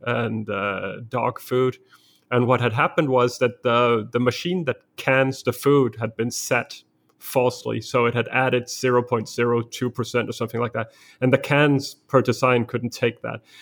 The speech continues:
So they had all of these cans that were ready to explode. And then they had all these cans that had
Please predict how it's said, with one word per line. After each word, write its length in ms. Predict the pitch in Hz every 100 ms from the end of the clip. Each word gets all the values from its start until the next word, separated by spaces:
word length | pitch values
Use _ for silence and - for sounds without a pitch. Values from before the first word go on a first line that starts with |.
| -
So 140 | - 143
they 80 |
had 160 | 143 160
all 240 | 151 185
of 80 | 180
these 180 | 147 143
cans 480 | - 143 143 139 -
that 300 | 131 127 117
were 360 | 127 123 113 107
ready 420 | 110 120 143 170
to 140 | -
explode. 500 | 165 - 165 202 247 - - - _
And 180 | 131 135
then 140 | 139
they 80 | 135
had 160 | 131 131
all 180 | 139 131
these 220 | 123 -
cans 420 | - 131 127 127
that 160 | - 110
had 540 | 107 127 127 113 -